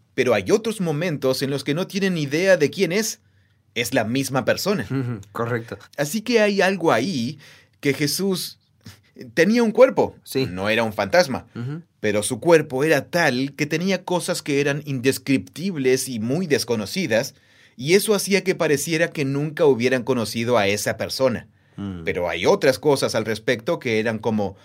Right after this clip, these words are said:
Speaker 1: "Ah, ese es Jesús,
Speaker 2: Ujú.
Speaker 1: a quien conocí y amé y seguí por todas partes".
Speaker 2: Mm, ujú.
Speaker 1: Así que, para mí,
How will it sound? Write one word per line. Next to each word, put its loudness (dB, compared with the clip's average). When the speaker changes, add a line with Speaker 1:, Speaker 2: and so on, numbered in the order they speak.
Speaker 1:
"Ah, 2
ese 0
es -2
Jesús, 0
Speaker 2:
Ujú. -2
Speaker 1:
a 2
quien -2
conocí 0
y 0
amé 0
y -4
seguí 0
por 2
todas 2
partes". 0
Speaker 2:
Mm, -10
ujú. -10
Speaker 1:
Así -4
que, 4
para 6
mí, -2